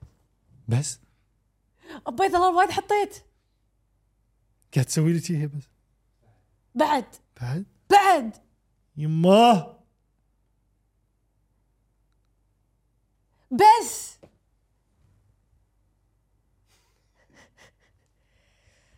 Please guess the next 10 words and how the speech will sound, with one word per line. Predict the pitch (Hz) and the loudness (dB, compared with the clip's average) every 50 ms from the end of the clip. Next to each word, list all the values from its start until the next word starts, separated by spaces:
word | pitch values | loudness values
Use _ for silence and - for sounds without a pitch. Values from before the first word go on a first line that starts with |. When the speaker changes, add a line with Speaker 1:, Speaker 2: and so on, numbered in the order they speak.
| - - - - | -20 -20 -18 -12
Speaker 2:
أبي | - 262 247 | -10 -8 -6
يلا | 277 269 285 | -6 -4 -2
يا | 285 277 | -2 0
بركان. | - 277 254 - - 294 330 370 381 381 339 339 330 277 - _ _ _ _ _ _ _ _ - - | -2 -2 -4 -6 -6 -4 -2 -2 0 0 -2 -4 -6 -8 -14 _ _ _ _ _ _ _ _ -20 -20
ثور | - - - 440 427 440 480 494 453 403 | -8 0 2 2 4 4 4 4 4 2
يا | 381 | 2
بركان. | 370 403 415 - - - 330 392 403 466 480 466 | 2 2 -2 -2 -2 -4 -2 0 2 4 4 4
Speaker 1:
بعد؟ | - 151 214 247 - - - - _ _ _ _ _ _ _ _ _ _ _ _ _ _ _ _ - - _ _ _ _ - | 4 2 0 -2 -6 -14 -20 -20 _ _ _ _ _ _ _ _ _ _ _ _ _ _ _ _ -20 -20 _ _ _ _ -2
Speaker 2:
ثور. | 403 427 440 453 453 427 349 320 285 247 - _ _ _ _ _ _ _ _ _ _ _ _ _ _ _ _ _ _ _ _ _ _ _ _ _ _ _ _ _ - 214 | 0 0 2 0 0 -2 -4 -6 -8 -10 -16 _ _ _ _ _ _ _ _ _ _ _ _ _ _ _ _ _ _ _ _ _ _ _ _ _ _ _ _ _ -8 -4
Speaker 1:
ماما. | 220 247 262 262 262 262 262 262 269 | -2 0 0 0 0 -2 -4 -6 -6